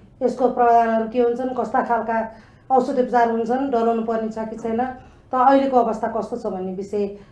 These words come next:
तपाईँहरूलाई म भोलि डाक्टर हुनुहुन्छ मनमोहन शिक्षण अस्पतालका प्रबन्ध महानिर्देशक डाक्टर धर्मदत्त सुवेडज्यू, उहाँसँगको संवाद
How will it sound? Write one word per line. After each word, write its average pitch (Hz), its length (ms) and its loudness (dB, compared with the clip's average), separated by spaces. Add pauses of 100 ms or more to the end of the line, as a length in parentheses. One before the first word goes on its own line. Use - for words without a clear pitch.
(320)
तपाईँहरूलाई 208 340 -2
म 190 140 -4
भोलि 190 280 -4 (520)
डाक्टर 214 320 0 (1300)
हुनुहुन्छ 226 320 2 (720)
मनमोहन 240 440 4
शिक्षण 233 380 -2
अस्पतालका 202 760 -2 (380)
प्रबन्ध 247 320 4
महानिर्देशक 220 800 0 (1000)
डाक्टर 233 320 2 (320)
धर्मदत्त 214 560 0 (240)
सुवेडज्यू, 214 420 -4 (480)
उहाँसँगको 220 600 -2
संवाद 196 480 -2